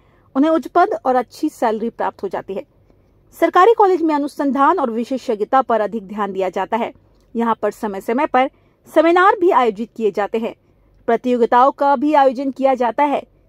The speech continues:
ताकि छात्रों में डर खत्म हो और लीडरशिप का कौशल भी सिखाया जाता है। सरकारी कॉलेज में कैसे मिलता है एडमिशन?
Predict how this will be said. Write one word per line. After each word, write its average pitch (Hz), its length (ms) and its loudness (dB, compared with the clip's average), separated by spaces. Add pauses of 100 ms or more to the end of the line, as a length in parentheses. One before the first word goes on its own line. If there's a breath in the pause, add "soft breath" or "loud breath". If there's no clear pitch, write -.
ताकि 208 280 -6 (100)
छात्रों 240 400 0
में 311 240 -2
डर 214 180 -2
खत्म 285 300 -4
हो 311 220 -2 (100)
और 214 140 -2
लीडरशिप 240 560 -2
का 240 120 -2
कौशल 208 460 -6
भी 240 200 -10
सिखाया 196 360 -8
जाता 180 320 -6
है। 214 160 -4 (640)
सरकारी 330 420 4
कॉलेज 269 380 0
में 269 140 -2
कैसे 214 360 -2
मिलता 220 280 -4
है 220 120 -2
एडमिशन? 185 420 -8